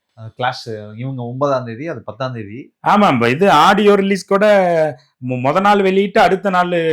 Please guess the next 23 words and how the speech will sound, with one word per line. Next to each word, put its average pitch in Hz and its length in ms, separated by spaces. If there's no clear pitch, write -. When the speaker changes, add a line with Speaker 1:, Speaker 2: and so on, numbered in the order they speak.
Speaker 2:
ஜனநாயகன் 175 560
என்னைக்கு 156 300
வந்து 151 200
ஆடியோ, 143 760
Speaker 1:
நேத்து. 139 280
Speaker 2:
அஹ், 147 160
நே-, 135 400
காட்சிகள் 147 440
வெளியிடப்படுதோ 147 500
அதே 175 240
நாள்ல - 20
Speaker 1:
சாட்டிலைட்ல, 151 260
Speaker 2:
வெளியிடப்பட்டிருக்காங்க 113 720
Speaker 1:
ஆமா. 95 60
Speaker 2:
போலயே. 139 240
Speaker 1:
ம். 98 60
Speaker 2:
அதனால 170 400
வந்து 208 280
அது 214 360
மோதிக்கொள்ளட்டும், 214 600
அதுல 160 160
என்ன 156 140
இருக்கு, 139 240